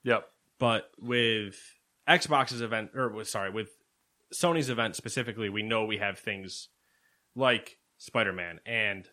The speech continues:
Speaker 2: Horizon and Gran Turismo and Knack three. You sons of bitches, I know it's there
Speaker 1: Yeah,
Speaker 2: somewhere.
Speaker 1: but they're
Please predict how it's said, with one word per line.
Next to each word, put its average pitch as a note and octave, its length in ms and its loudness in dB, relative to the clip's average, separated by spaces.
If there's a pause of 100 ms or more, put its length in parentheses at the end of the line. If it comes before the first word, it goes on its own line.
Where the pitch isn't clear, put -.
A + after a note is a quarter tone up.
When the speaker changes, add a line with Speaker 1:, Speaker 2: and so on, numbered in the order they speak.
(120)
Speaker 2:
Horizon F#2 680 -2
and G2 500 -4 (540)
Gran A2+ 200 2
Turismo F#2 580 -6 (260)
and G2+ 500 -4 (160)
Knack G#2+ 300 0
three. A2 320 -2
You G2+ 300 -4
sons A#2 320 -2
of A#2 80 -4
bitches, A#2+ 240 -2
I G#2+ 60 0
know A2+ 180 0
it's A2 100 -4
there A#2+ 140 4
Speaker 1:
Yeah, B2+ 80 4
Speaker 2:
somewhere. B2 260 4
Speaker 1:
but - 60 0
they're C3+ 320 4